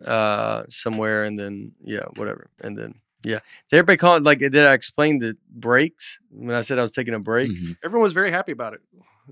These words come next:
Speaker 3: They're very,
Speaker 1: Oh.
Speaker 3: they're very excited that you're taking some time off.
Speaker 1: Oh, okay. Good.
Speaker 2: <laughs> No.
Speaker 3: I'm
Speaker 1: No.
Speaker 3: joking.
Speaker 1: Oh.
Speaker 3: <laughs> I was trying to imply that they
Speaker 1: Yeah.
Speaker 3: want you to stop.
Speaker 2: People get
Speaker 1: Oh.
Speaker 2: it. People get it.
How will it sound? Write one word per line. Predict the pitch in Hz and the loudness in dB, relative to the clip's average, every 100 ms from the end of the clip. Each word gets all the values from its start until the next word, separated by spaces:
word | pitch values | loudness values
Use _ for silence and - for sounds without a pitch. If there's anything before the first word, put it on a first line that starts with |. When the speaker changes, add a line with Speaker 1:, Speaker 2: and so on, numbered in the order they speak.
| - | -10
Speaker 3:
They're | |
very, | 143 127 | -2 0
Speaker 1:
Oh. | 110 107 | 0 -4
Speaker 3:
they're | 120 | -12
very | 135 160 | -8 -6
excited | 131 - 123 120 113 | -6 -10 -12 -12 -18
that | - _ _ | -20 _ _
you're | - 117 | -20 -20
taking | 135 127 | -18 -20
some | 113 | -20
time | 113 123 | -20 -18
off. | 123 | -2
Speaker 1:
Oh, | 151 143 107 | 4 4 4
okay. | 113 - 101 _ 123 135 | -4 -8 -16 _ _ -20
Good. | 135 117 170 | -6 -6 -6
Speaker 2:
<laughs> | |
No. | 123 - - - 117 | -10 -10 -14 -12 -8
Speaker 3:
I'm | 135 | -4
Speaker 1:
No. | 120 117 - - - | -4 -4 -16 -14 2
Speaker 3:
joking. | 151 | 6
Speaker 1:
Oh. | 156 120 - - - 113 113 - | 6 4 -2 -8 -2 -2 -2 0
Speaker 3:
<laughs> | |
I | 147 | 4
was | 165 - | 4 2
trying | - 165 | 2 2
to | |
imply | 139 - 143 127 | 2 -2 2 2
that | 131 127 | 0 -6
they | 135 | -2
Speaker 1:
Yeah. | 131 | 0
Speaker 3:
want | 113 104 | 0 -4
you | 131 | -8
to | |
stop. | 131 143 131 123 | -6 -2 -2 -4
Speaker 2:
People | - 135 | 2 4
get | 139 131 110 | 6 6 4
Speaker 1:
Oh. | |
Speaker 2:
it. | 98 | 0
People | 131 98 | -4 -4
get | 78 | -8
it. | 62 | -14